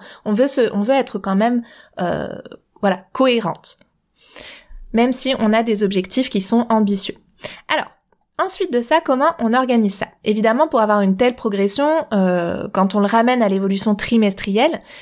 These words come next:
ça nous fait prendre conscience, en tout cas ça devrait vous faire prendre conscience, qu'il va falloir passer à l'action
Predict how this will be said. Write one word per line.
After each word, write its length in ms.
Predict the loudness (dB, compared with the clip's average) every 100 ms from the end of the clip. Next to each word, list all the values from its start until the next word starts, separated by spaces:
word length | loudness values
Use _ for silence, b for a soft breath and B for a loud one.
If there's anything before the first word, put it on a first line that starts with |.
| B
ça 160 | -4 -2
nous 120 | 0
fait 180 | 0 0
prendre 260 | 0 -2
conscience, 420 | -2 -2 0 0
en 60 | -2
tout 140 | -4
cas 140 | -2 -2
ça 160 | -2
devrait 340 | 0 2 2 0
vous 140 | -2
faire 160 | -4 -4
prendre 220 | 0 0
conscience, 360 | 0 0 -2 -2
qu'il 120 | -2
va 120 | 0
falloir 320 | 0 2 0
passer 240 | 0 0 0
à 80 |
l'action 340 | 0 -2 -2